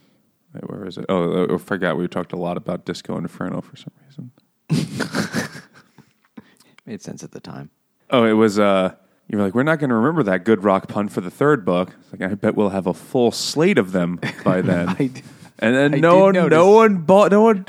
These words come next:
Speaker 1: like, ah, you assholes.
Speaker 3: <laughs>
Speaker 1: So then I made up an elaborate summary for a,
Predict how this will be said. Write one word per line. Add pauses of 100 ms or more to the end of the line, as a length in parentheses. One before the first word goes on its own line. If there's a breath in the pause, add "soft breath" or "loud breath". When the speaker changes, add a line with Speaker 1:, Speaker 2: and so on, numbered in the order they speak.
(100)
Speaker 1:
like,
ah,
you
assholes.
Speaker 3:
<laughs> (600 loud breath)
Speaker 1:
So
then
I
made
up
an
elaborate
summary
for
a,